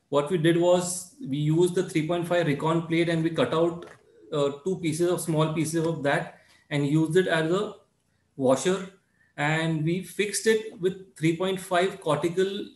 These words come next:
screws itself using a washer. And then we checked the stability with the trial implants in both flexion and extension. And to our surprise, it was pretty stable.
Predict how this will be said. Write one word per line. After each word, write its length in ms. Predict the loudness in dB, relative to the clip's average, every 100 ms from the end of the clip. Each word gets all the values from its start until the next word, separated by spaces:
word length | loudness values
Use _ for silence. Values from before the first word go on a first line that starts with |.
| -18
screws 500 | -20 -6 0 0 0
itself 480 | -6 0 0 0 -6 -10
using 300 | -6 0 2
a 60 | 4
washer. 520 | 4 4 2 -4 -6 _ _ _ _ _ _
And 200 | -2 2
then 380 | 2 2 -4 -10
we 140 | -12
checked 400 | -2 -2 -2 -4
the 80 | -4
stability 880 | 0 0 0 0 -2 -4 -6 -6 -6 -12 -20 _ -6
with 180 | -4 -4 -10 -20 -20 _ -6
the 120 | -4
trial 320 | 0 2 4 4
implants 600 | 2 0 -2 -2 -6 -6
in 180 | -4 0
both 260 | 0 0
flexion 360 | -2 0 0 0
and 120 | 0
extension. 400 | -2 -2 -4 -4
And 120 | -4
to 100 | -2
our 40 | -2
surprise, 340 | -2 0 0
it 100 | 2
was 200 | 0 -2
pretty 300 | -4 -2 -2
stable. 420 | 0 2 4 2